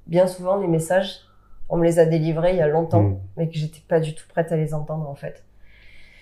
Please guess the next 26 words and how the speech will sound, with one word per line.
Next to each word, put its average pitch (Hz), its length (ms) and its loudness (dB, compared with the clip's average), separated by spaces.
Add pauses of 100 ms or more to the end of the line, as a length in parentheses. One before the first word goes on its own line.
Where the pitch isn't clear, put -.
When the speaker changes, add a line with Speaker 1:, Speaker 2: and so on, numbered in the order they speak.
(360)
Speaker 1:
Euh, 156 1000 2 (440)
donc, 175 420 -2
euh, 156 760 0 (1800)
si 202 240 -6
je 208 80 2
me 202 80 8
replace 214 640 6
à 175 160 2
là, 190 260 4
aujourd'hui, 180 760 -2 (140)
euh, 160 340 0 (720)
enfin, 151 240 -2
ou 147 160 -8
récemment, 165 500 0
là, 175 100 -2
avec 160 220 -4
le 165 60 -8
chemin 170 300 -6
que 170 60 -10
j'ai 165 80 -8
parcouru, 165 540 -2
ce 208 100 -10
que 175 200 -6
j'aurais 165 280 -4
voulu, 180 440 -6
euh, 170 80 6